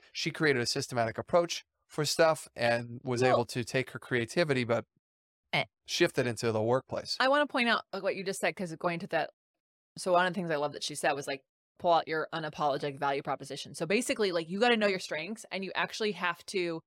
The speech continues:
Speaker 2: boast is the wrong word, but, like, you
Speaker 1: Just
Speaker 2: should be
Speaker 1: stand
Speaker 2: feel
Speaker 1: by them.
Speaker 2: stand by them.
Speaker 1: You know
Speaker 2: Get,
Speaker 1: them.
Speaker 2: get known for them. Like,
Speaker 1: Yeah.
Speaker 2: literally,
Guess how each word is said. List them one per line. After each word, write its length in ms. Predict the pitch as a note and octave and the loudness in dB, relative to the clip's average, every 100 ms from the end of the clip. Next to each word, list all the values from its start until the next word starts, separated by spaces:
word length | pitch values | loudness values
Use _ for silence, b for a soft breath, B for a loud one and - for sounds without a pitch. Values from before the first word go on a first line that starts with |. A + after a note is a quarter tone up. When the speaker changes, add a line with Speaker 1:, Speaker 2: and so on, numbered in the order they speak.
| - | -4
Speaker 2:
boast 300 | B3 D#4 - | -2 0 0
is 120 | C#4+ | -2
the 80 | G#3 | 2
wrong 260 | F#3+ F3+ F3+ | 4 4 4
word, 260 | B3+ F3 | 4 4
but, 140 | F3 - _ _ _ _ _ _ - | 2 -2 _ _ _ _ _ _ -2
like, 280 | G#3+ G3+ - _ - | 0 0 -4 _ -6
you 180 | G#3+ D4 | 0 2
Speaker 1:
Just 120 | G4 | 4
Speaker 2:
should 40 | D#4 | 4
be 20 | |
Speaker 1:
stand 280 | A#3+ B3 G#3+ | 4 4 6
Speaker 2:
feel 100 | G3+ | 6
Speaker 1:
by 100 | B3+ | 6
them. 220 | C#3 - | 4 -2
Speaker 2:
stand 300 | - D4+ D#4 | 0 2 4
by 160 | C4 D#4 | 4 2
them. 80 | G3+ | 2
Speaker 1:
You 60 | |
know 120 | G#3+ A3+ | 6 6
Speaker 2:
Get, 80 | B3+ | 6
Speaker 1:
them. 240 | G2 C3+ - | 2 -4 0
Speaker 2:
get 220 | C4+ - | 2 4
known 220 | G#3 C4 B4+ | 4 2 0
for 120 | - F3 | -2 0
them. 200 | A#2+ E3 | 0 2
Like, 200 | A3 G#3+ | 2 2
Speaker 1:
Yeah. 160 | A3+ | 2
Speaker 2:
literally, 380 | C#4 F4+ F#4 E4+ | 4 4 4 2